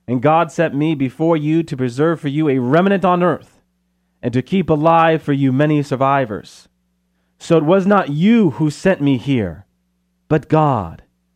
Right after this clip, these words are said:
And he has made me a father to Pharaoh.'" Wow. How about that? "A father to Pharaoh,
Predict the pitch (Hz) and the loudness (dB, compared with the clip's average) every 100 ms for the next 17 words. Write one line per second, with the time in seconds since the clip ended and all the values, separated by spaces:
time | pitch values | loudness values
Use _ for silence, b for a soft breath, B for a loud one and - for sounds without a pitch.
0 | _ _ _ - 143 123 202 226 185 175 | _ _ _ -4 -4 -2 -2 0 0 0
1 | 139 170 185 160 170 175 139 - - 185 | 0 0 0 0 0 0 -4 -8 -4 0
2 | 190 185 185 - 143 135 - 208 190 147 | 0 0 -4 -4 -6 -6 -6 -4 0 0
3 | 107 85 - _ _ _ _ _ _ _ | -2 -6 -14 _ _ _ _ _ _ _
4 | 143 165 170 113 92 - _ _ _ _ | -14 -10 -10 -10 -12 -18 _ _ _ _
5 | _ _ _ _ - - 196 156 147 120 | _ _ _ _ -18 -6 -4 -2 -2 -2
6 | 127 117 - 185 214 208 202 - 180 147 | -6 -8 -4 0 2 2 -2 -2 -4 -4
7 | - 220 196 139 95 - | -4 -2 0 0 -4 -8